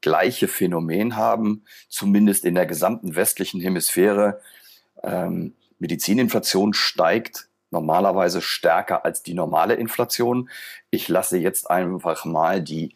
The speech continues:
momentane Situation, die wir aus der weltpolitischen Lage, ähm, rührend haben, völlig außen vor. Das ist ein Sonderfall.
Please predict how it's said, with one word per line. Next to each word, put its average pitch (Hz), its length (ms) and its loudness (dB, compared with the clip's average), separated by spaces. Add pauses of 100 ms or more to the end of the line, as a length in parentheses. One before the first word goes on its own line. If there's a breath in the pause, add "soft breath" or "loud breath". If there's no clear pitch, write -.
(300 soft breath)
momentane 95 920 2
Situation, 95 1080 2 (440 loud breath)
die 92 220 -4
wir 90 300 2
aus 87 220 2
der 80 160 2
weltpolitischen 87 580 -2
Lage, 87 500 2 (320)
ähm, 87 300 -4
rührend 107 720 2
haben, 90 360 0 (100)
völlig - 400 -2
außen 87 240 0
vor. 95 240 2
Das 87 120 -4
ist 104 120 -8
ein 87 40 -10
Sonderfall. 90 640 0